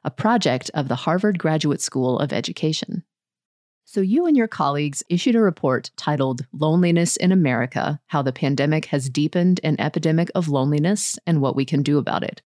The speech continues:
Before we get into the really devastating impact of the pandemic, I want to first understand a little more about what loneliness is. Could you tell us or give people an idea of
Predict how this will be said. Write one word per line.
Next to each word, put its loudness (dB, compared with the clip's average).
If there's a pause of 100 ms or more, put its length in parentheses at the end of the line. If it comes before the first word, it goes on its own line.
Before 2
we 4
get 2
into 2
the 2 (220)
really 2
devastating 0
impact -2 (100)
of -2
the -4
pandemic, 0 (240)
I 0
want 4
to -2
first 0
understand 0
a 0
little 0
more 0
about -2 (180)
what -2 (260)
loneliness 0
is. -2 (540)
Could 0
you 2 (260)
tell 0
us 0
or 2
give 0
people 2
an 2
idea 2
of -4